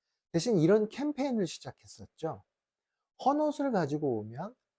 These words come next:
할인해 드립니다. 우리는 그 옷을 재활용합니다. 메시지는 딱 이거였어요. "옷을 사세요"라고 이야기한 게 아니라 "환경을 함께 지켜주세요"라는 워딩을 사용한 겁니다.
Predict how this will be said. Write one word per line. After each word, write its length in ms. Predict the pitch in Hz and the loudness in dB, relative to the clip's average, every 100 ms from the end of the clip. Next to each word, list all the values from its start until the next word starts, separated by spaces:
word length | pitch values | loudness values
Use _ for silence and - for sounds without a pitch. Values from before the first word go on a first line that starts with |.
| - | -16
할인해 420 | - 277 277 214 | -8 -6 -4 -6
드립니다. 500 | 117 98 98 - _ _ _ _ _ _ _ _ _ | -6 -8 -16 -20 _ _ _ _ _ _ _ _ _
우리는 360 | 123 151 185 208 | -2 0 0 -4
그 160 | - 156 | -4 -2
옷을 580 | 110 107 - 226 151 - _ _ _ | -2 -6 -2 -2 -2 -12 _ _ _
재활용합니다. 960 | - 117 120 190 214 165 104 95 92 92 _ _ _ _ _ _ _ _ _ 110 | -12 -6 -2 -2 -2 -4 -10 -14 -18 -20 _ _ _ _ _ _ _ _ _ -4
메시지는 640 | 120 151 277 269 269 269 - - | -4 0 0 0 -4 -8 -12 -8
딱 220 | 214 214 - | -8 -8 -8
이거였어요. 720 | 127 131 143 110 - 101 98 _ _ _ _ _ _ _ - | -2 2 0 -2 -12 -20 -20 _ _ _ _ _ _ _ -4
"옷을 320 | 139 170 262 | 0 2 0
사세요"라고 1000 | 254 254 240 226 226 226 220 139 110 135 | 0 0 4 4 4 4 2 0 -4 -6
이야기한 540 | 113 131 147 131 127 120 117 | -6 -8 -8 -10 -16 -20 -14
게 80 | 143 | -14
아니라 560 | 117 101 104 139 180 _ _ _ _ _ | -14 -18 -16 -12 -14 _ _ _ _ _
"환경을 680 | - 277 277 269 254 269 277 _ _ | -8 -4 0 0 0 -4 -6 _ _
함께 480 | - - 302 - 311 | -14 -10 -8 -2 -2
지켜주세요"라는 1300 | 262 143 - 156 120 120 113 139 175 160 104 113 156 104 | -2 -10 -8 -8 -8 -10 -6 -2 0 0 -4 -8 -10 -10
워딩을 400 | 110 139 202 185 | -10 -4 -2 -2
사용한 400 | 170 175 180 151 | -6 -16 -18 -20
겁니다. 380 | 101 98 _ | _ _ _